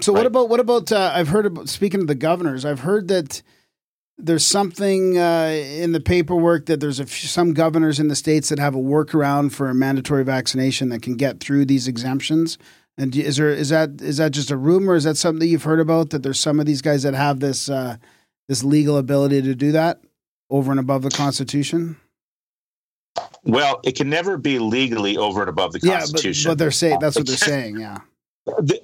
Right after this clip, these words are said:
Speaker 2: they'll say that, but if they're challenged in, in court, um, I believe, especially in federal court, if some of these challenges, uh, for violations of the U S Constitution, uh, are put forth, I believe ultimately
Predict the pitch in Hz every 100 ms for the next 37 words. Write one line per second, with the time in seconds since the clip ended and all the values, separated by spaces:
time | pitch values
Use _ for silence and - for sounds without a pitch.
0 | _ 175 160 170 - 185 175 139 123 131
1 | 123 143 143 131 - 139 127 117 104 _
2 | 107 107 117 98 - 113 104 101 - 101
3 | 95 92 95 92 101 113 110 101 98 95
4 | 87 - - - 156 - 107 90 117 110
5 | 104 - 98 90 90 98 90 110 98 95
6 | 90 - - - 107 101 90 92 - -
7 | 92 87 87 - 76 76 57 90 - 95
8 | 101 98 92 - - 78 87 107 151 -
9 | 92 87 85 95 - 87 80 - - -
10 | - 87 85 110 104 110 - 101 90 92
11 | 92 95 98 90 101 110 104 104 78 92
12 | 87